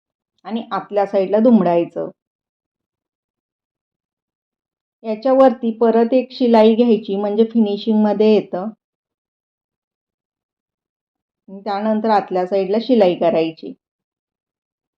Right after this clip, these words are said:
एक्स्ट्राचे दोरे असतील तर ते काढून टाकायचे. आता लूपची पट्टी दोन इंचाची घेतलेली आहे आणि ती खालच्या साईडला ठेवली आणि वरच्या साईडला कटोरीचा भाग ठेवला समोरील. आता ही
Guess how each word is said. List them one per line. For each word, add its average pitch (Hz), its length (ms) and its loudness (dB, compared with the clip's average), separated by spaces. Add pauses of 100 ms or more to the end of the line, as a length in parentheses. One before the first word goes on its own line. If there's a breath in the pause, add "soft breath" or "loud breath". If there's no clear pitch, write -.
(140)
एक्स्ट्राचे 196 440 -8
दोरे 220 300 2
असतील 220 440 -2
तर 233 80 -4
ते 262 120 -4
काढून 214 360 2
टाकायचे. 165 480 -2 (1600)
आता 226 180 -8
लूपची 277 360 -4
पट्टी 214 380 -6
दोन 214 260 2
इंचाची 233 500 2
घेतलेली 220 560 2
आहे 214 420 4
आणि 202 220 -14
ती 226 200 -12
खालच्या 196 360 -4
साईडला 196 360 -2
ठेवली 202 480 -2 (120)
आणि 185 120 -16
वरच्या 190 380 -8
साईडला 202 420 -6 (640)
कटोरीचा 196 500 -6
भाग 208 320 -4
ठेवला 190 340 -8
समोरील. 185 540 -10 (1120)
आता 214 180 -8
ही 262 260 -2